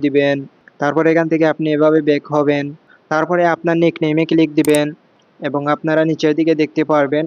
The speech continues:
আপনার নতুন TikTok আইডি শো হচ্ছে এবং আপনার পুরাতন TikTok আইডিও শো হচ্ছে এবং আপনি চাইলে আরও একাধিক আইডি তৈরি করে নিতে পারবেন অ্যাড অ্যাকাউন্টে ক্লিক দিয়ে।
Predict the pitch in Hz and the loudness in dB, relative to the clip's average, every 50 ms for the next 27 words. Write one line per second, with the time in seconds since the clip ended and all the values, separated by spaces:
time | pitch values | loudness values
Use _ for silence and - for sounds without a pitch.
0 | - - 147 139 - - 147 147 147 147 139 127 - 151 151 - 156 147 - 156 | -4 -4 -6 -4 -4 -4 -6 -4 -4 -6 -6 -6 -6 -6 -4 -4 -6 -4 -2 0
1 | 143 143 143 143 143 147 143 143 - 151 147 143 143 143 139 139 - - 151 147 | 0 2 0 0 0 0 -2 -2 -2 -2 0 0 0 0 -2 -4 -4 -2 -2 -2
2 | 151 160 - _ _ _ _ _ _ - 139 135 139 143 143 143 143 - - 151 | -2 -2 -8 _ _ _ _ _ _ -4 -2 0 0 0 0 0 -2 -2 -2 -4
3 | 151 143 - 156 151 151 147 - 156 156 - - 147 135 - 151 147 147 143 143 | -6 -4 -2 0 0 0 0 -2 -4 -6 -4 -4 -4 -2 0 0 2 2 2 2
4 | 143 151 151 143 - - 151 147 143 147 139 131 - - 147 139 143 139 - _ | 2 2 2 2 0 0 0 2 2 2 0 -2 -4 -2 -2 0 0 -2 -4 _
5 | _ _ _ - 147 147 143 156 165 170 165 156 - 185 180 180 185 170 165 160 | _ _ _ -4 0 2 2 2 2 2 0 0 0 -2 0 2 2 4 4 4
6 | 165 165 160 - 156 156 156 165 175 170 170 160 165 165 160 170 160 160 160 156 | 4 4 2 2 0 0 2 2 2 2 2 2 0 0 0 0 0 2 2 2
7 | 151 160 - 170 160 156 160 151 - 156 151 151 151 151 143 - 147 139 151 151 | 2 2 2 2 2 2 2 2 2 2 2 0 -2 -2 -4 -4 -4 -2 0 0
8 | 147 139 151 147 147 143 - 147 147 147 147 151 - 156 151 147 147 143 151 139 | 0 0 0 -2 -4 -2 -2 0 0 2 2 0 -2 -2 -4 -4 -2 -2 -4 -2
9 | - 147 143 143 135 139 - 143 143 143 143 139 | -2 -2 -2 -2 -2 -2 0 2 2 2 2 0